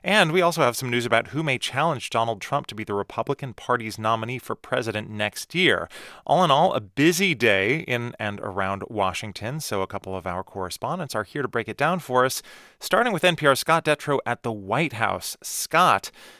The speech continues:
tell me about what the F B I found in that search of the president's second home in Rehoboth Beach, Delaware.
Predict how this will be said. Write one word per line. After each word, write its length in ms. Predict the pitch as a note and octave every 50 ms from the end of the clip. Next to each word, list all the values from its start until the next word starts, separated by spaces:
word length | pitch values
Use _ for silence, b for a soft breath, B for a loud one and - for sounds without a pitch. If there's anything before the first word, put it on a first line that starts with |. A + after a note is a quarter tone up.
| B B
tell 180 | - C#3 D#3+ G3
me 100 | A#3 A#3
about 220 | G#3+ G#3+ G#3+ G#3
what 120 | G3 G3+ -
the 120 | G3+ F#3
F 120 | F#3+ F3+
B 140 | - F#3+ F#3
I 140 | F3 F3 E3+
found 320 | - - D3+ E3+ G3+ F#3
in 80 | C#3 B2+
that 260 | B2+ C3 B2+ - _
search 300 | - - - C#3+ D3 -
of 60 | C3+
the 60 | B2+ -
president's 460 | - B2+ C#3 B2+ B2+ C#3+ C#3 C3 -
second 280 | - B2 - D#3 -
home 240 | G2 G2+ B2 D3 D#3+
in 80 | D3 A2
Rehoboth 420 | G2+ F#2 F#2+ A2+ A#2 C#3 - _
Beach, 180 | B2+ B2+ - -
Delaware. 480 | - A#2+ C#3+ E3+ D3 - - - -